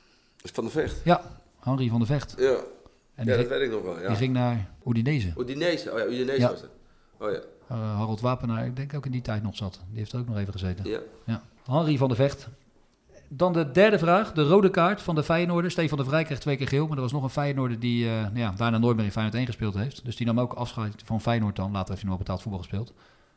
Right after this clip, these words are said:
Speaker 2: Met een rode kaart. Jordi van Delen.
Speaker 1: Jezus.
Speaker 2: Lang bij Cambuur nog
Speaker 1: Ja,
Speaker 2: gespeeld.
Speaker 1: geen idee.
Speaker 2: Ja, Excelsior. Dan, eh, o-, eh, de voorgangers van, eh, Donnarumma.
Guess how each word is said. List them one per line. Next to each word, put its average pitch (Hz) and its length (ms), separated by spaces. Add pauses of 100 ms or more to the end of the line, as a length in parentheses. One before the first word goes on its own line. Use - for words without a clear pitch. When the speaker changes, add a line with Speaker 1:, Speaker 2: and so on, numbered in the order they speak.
(160)
Speaker 2:
Met 127 120
een 120 60
rode 117 140
kaart. 131 300
Jordi 151 400
van 131 140
Delen. 131 360 (260)
Speaker 1:
Jezus. 95 360
Speaker 2:
Lang 110 160
bij 101 100
Cambuur 120 300
nog 110 120
Speaker 1:
Ja, 78 60
Speaker 2:
gespeeld. 117 380
Speaker 1:
geen 113 320
idee. 98 260 (160)
Speaker 2:
Ja, 120 200
Excelsior. 110 500 (1040)
Dan, 160 300
eh, 156 140 (100)
o-, 214 100
eh, 147 240
de 143 60
voorgangers 170 460
van, 147 240
eh, 135 200
Donnarumma. 185 640